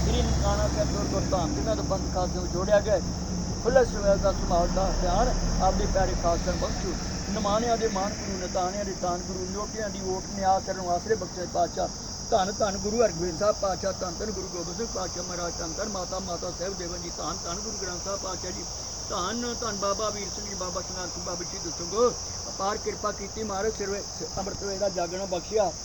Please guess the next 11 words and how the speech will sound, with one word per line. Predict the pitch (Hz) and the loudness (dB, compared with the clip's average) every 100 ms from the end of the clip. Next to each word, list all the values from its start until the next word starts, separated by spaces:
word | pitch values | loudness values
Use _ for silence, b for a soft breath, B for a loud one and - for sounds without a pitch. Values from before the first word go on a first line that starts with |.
| - - - | -10 -10 -6
ਤੇ | |
ਨੇਤਰਮ | 202 196 - 202 | -6 -6 -6 -8
ਦੀਆਂ | 190 202 | -4 -2
ਬਾਣੀਆਂ | 185 180 196 | -2 -2 -2
ਦੇ | 190 | -2
ਆਸਾ | 180 185 | -2 -4
ਜੀ | 180 185 | -6 -4
ਦੀ | 180 | -2
ਵਾਰ | 180 170 | 0 0
ਜਾਪ | 165 165 | -2 -4
ਕੀ | - | -6